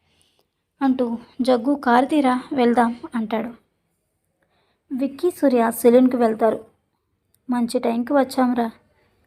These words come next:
లేదంటే అన్నయ్య చాలా బాధపడేవాడు," అంటాడు సూర్య. "అవునరా, ఇంతవరకు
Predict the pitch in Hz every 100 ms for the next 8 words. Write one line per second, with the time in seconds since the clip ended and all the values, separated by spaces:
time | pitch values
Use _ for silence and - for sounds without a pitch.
0 | - 247 254 285 277 277 302 - 240 233
1 | 262 240 254 - 214 220 226 233 220 220
2 | 233 226 214 240 - _ 240 233 226 226
3 | - 233 220 233 - _ _ _ _ _
4 | _ _ _ 247 233 247 240 226 220 -
5 | - - 247 233 233 240 262